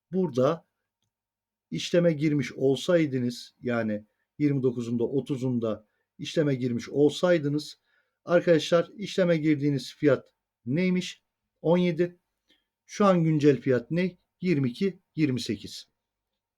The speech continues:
Bundan sonra neye bakıyoruz?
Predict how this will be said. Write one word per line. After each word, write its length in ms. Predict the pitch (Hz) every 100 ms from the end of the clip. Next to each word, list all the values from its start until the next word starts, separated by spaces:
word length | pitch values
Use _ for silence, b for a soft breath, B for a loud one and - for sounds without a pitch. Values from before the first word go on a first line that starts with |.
| _ _ _ _ _ _ _ _ _ _
Bundan 280 | 170 196 226
sonra 260 | 214 202 220
neye 280 | 202 196 180
bakıyoruz? 580 | 156 160 147 143 -